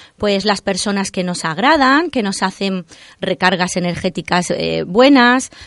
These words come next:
para luego, una vez que estemos dentro, nosotros ya lleguemos con un estado más positivo, relajado,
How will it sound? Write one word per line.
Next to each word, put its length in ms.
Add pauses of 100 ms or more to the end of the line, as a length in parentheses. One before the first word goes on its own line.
para 200
luego, 200
una 180
vez 140
que 80
estemos 400
dentro, 480
nosotros 500
ya 220
lleguemos 420
con 160
un 80
estado 320
más 200
positivo, 720
relajado, 580